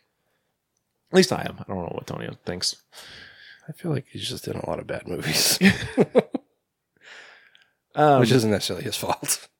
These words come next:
Speaker 1: But so, yeah, I was a little worried that, like, everyone in this was gonna be a little over the top. And it just wouldn't work because A, it's not Graham Skipper doing it,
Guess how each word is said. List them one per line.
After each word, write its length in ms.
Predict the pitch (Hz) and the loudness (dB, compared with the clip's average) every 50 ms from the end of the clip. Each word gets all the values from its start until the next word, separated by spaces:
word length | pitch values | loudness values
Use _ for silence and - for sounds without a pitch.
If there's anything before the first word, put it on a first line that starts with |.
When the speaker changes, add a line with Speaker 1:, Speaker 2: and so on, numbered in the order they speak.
| _ _ _ _ _ _ _ _ - _ _ _ _ - | _ _ _ _ _ _ _ _ -20 _ _ _ _ 2
Speaker 1:
But 160 | 165 160 - | 2 4 4
so, 80 | - 185 | 4 6
yeah, 160 | 185 196 175 | 6 8 6
I 40 | 180 | 6
was 120 | 160 147 | 4 4
a 40 | 160 | 2
little 180 | 165 185 214 180 | 2 4 4 6
worried 300 | 143 143 143 160 170 147 | 6 6 8 6 6 6
that, 120 | 143 120 - | 4 2 2
like, 240 | 123 117 - - _ _ - | -2 -6 -8 -10 _ _ 0
everyone 440 | 117 113 107 123 120 117 113 113 110 | 0 2 4 4 6 6 6 4 4
in 100 | 107 107 | 2 2
this 180 | 113 113 - | 2 0 0
was 100 | - 110 | -2 -4
gonna 160 | - 110 110 | -2 -2 -2
be 100 | 98 113 | 2 2
a 40 | 110 | 4
little 180 | 107 107 113 117 | 6 6 6 6
over 160 | 117 110 120 | 6 4 2
the 80 | 110 110 | -2 0
top. 380 | - 131 120 135 - - _ - - - - - - - - - _ _ _ _ _ _ - - - - - - _ _ _ - | 2 4 4 4 4 2 _ -20 -20 -20 -20 -20 -20 -20 -20 -20 _ _ _ _ _ _ -20 -20 -20 -20 -20 -20 _ _ _ 0
And 80 | 127 123 | 0 0
it 40 | |
just 180 | 104 120 117 113 | 2 0 -2 -2
wouldn't 280 | 113 117 117 110 101 98 | -2 -2 -2 -2 2 4
work 300 | 113 127 143 - - - | 6 6 6 4 2 -10
because 280 | - - 113 104 - | -2 0 0 0 2
A, 160 | 113 110 110 | 2 4 4
it's 140 | 110 107 - | 4 2 2
not 220 | 107 98 104 - - | 2 2 2 2 2
Graham 220 | 117 104 104 104 | 0 0 2 0
Skipper 320 | - - 113 110 - 107 98 | -2 -2 -2 0 0 0 0
doing 320 | 87 104 110 113 120 127 | 2 4 4 4 6 6
it, 280 | 135 139 - - - | 4 4 2 2 -8